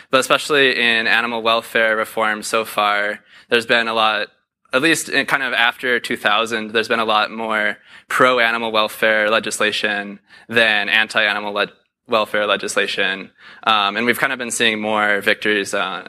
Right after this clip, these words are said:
at initiatives. And of course, that potentially could change in the future if, like, agriculture,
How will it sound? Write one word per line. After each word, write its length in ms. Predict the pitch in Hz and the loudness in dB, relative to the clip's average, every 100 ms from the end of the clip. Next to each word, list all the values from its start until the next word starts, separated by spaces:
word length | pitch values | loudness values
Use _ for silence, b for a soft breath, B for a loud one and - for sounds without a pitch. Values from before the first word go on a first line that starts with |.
| - | -2
at 160 | 107 104 | -2 0
initiatives. 540 | 104 - 104 101 - | -6 -4 -2 -2 0
And 80 | 139 | -2
of 80 | - | 2
course, 260 | 175 160 | 2 2
that 160 | 147 139 | 0 0
potentially 540 | 127 117 - 110 104 | -4 -6 -4 -2 -4
could 400 | - 107 104 98 _ _ _ - | -2 0 0 -2 _ _ _ -6
change 360 | - 117 117 110 | 0 0 0 -4
in 100 | 110 | -4
the 80 | |
future 600 | - 110 - 110 107 101 - B B | -4 -4 2 4 4 0 -6 B B
if, 420 | 113 107 101 - | 2 2 2 -4
like, 380 | 113 104 101 - | 0 2 2 0
agriculture, 1000 | 104 110 110 - 107 - 110 107 101 | -2 -2 -4 -6 -4 0 2 2 -2